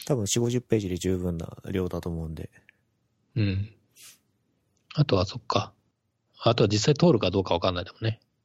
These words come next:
Speaker 1: ですね。だから申し込むだけ申し込んでも良さそう。
Speaker 2: 当選落選はどうやって決まるんだろう。
Speaker 1: いつ、そうですね、確かに。
Speaker 2: あの、ビルダー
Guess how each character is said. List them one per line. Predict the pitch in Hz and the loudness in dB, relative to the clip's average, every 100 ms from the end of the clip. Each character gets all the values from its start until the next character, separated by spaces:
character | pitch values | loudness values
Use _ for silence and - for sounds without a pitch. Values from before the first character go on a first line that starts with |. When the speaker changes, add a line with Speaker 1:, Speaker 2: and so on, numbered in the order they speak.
| _ _ _ - | _ _ _ -10
Speaker 1:
で | - | -10
す | 101 | -10
ね。 | 95 104 | -12 -6
だ | 110 | -2
か | |
ら | 107 | 0
申 | 131 143 | 0 0
し | |
込 | - | 0
む | 139 | 2
だ | 131 | 2
け | 127 | 2
申 | 120 | 0
し | 120 | 0
込 | - | -2
ん | 92 | -4
で | |
も | 78 78 | -4 -8
良 | 80 | -8
さ | 80 | -8
そ | - | -8
う。 | - - - _ _ _ _ _ _ _ _ _ _ _ _ - | -12 -14 -20 _ _ _ _ _ _ _ _ _ _ _ _ -8
Speaker 2:
当 | 127 143 | -2 -2
選 | - 170 | 2 4
落 | 165 - | 4 4
選 | 165 | 4
は | 156 | 6
ど | 160 | 4
う | |
や | |
っ | |
て | - | 0
決 | - 92 | -4 -2
ま | |
る | 87 | -2
ん | |
だ | 87 | -4
ろ | - _ _ _ - _ _ _ _ - | -10 _ _ _ -20 _ _ _ _ -4
う。 | 156 | -4
Speaker 1:
い | |
つ、 | - 101 - - | -2 -6 -8 -6
そ | - 123 | 0 0
う | |
で | 85 | 0
す | 82 | -6
ね、 | |
確 | 80 101 - | -4 -4 -4
か | |
に。 | 85 - - _ _ _ _ _ _ _ _ _ _ _ _ _ _ | -10 -12 -20 _ _ _ _ _ _ _ _ _ _ _ _ _ _
Speaker 2:
あ | 113 101 | 0 2
の、 | 95 98 | 4 4
ビ | 104 107 | 6 6
ル | |
ダ | 113 110 | 6 6
ー | 110 | 4